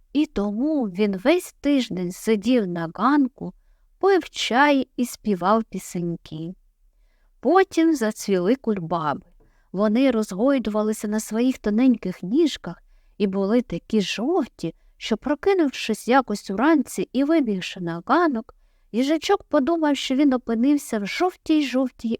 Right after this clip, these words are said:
Африці. «Не може такого бути», подумав тоді їжачок,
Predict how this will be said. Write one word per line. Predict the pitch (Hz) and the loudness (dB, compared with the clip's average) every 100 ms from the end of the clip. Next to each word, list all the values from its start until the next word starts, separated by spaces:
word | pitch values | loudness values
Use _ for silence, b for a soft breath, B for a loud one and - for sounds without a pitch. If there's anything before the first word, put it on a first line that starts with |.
| - | -4
Африці. | 208 190 - 190 - - 196 _ _ _ _ _ _ _ _ _ - | -4 -4 -8 -10 -12 -16 -16 _ _ _ _ _ _ _ _ _ -2
«Не | 202 208 | 0 0
може | 214 277 359 330 294 | 0 2 4 4 2
такого | 311 - 269 - - 339 359 339 330 | -2 0 -2 -2 -4 0 2 2 0
бути», | 262 311 359 349 277 - 196 190 - _ _ _ | -2 0 2 2 -2 -4 -4 -4 -8 _ _ _
подумав | 202 196 233 330 247 | -4 0 0 2 0
тоді | - 185 208 226 | -2 -4 0 0
їжачок, | 220 214 - - 170 - | 0 -4 -8 -10 -12 -16